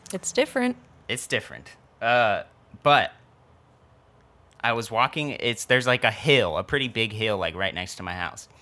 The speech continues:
Speaker 2: So I walked up the hill, and it's just the nor-, like, think of a normal sidewalk, Ellie knows what I'm talking about, but think of just a normal sidewalk on any street. It was that size. Surrounding the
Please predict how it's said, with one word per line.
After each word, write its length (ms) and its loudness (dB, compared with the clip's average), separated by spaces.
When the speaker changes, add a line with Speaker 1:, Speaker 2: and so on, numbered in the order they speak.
Speaker 2:
So 160 -4
I 80 2
walked 340 0
up 160 2
the 100 -4
hill, 300 -6
and 140 2
it's 160 0
just 220 -2
the 80 2
nor-, 320 2
like, 160 4
think 140 0
of 100 4
a 40 8
normal 400 2
sidewalk, 800 -4
Ellie 220 6
knows 220 -2
what 80 -4
I'm 80 -6
talking 280 -4
about, 280 -4
but 240 0
think 200 0
of 80 -2
just 220 -2
a 60 0
normal 440 0
sidewalk 500 2
on 140 -2
any 240 -4
street. 320 -8
It 80 -4
was 180 -8
that 240 2
size. 460 -4
Surrounding 760 0
the 460 2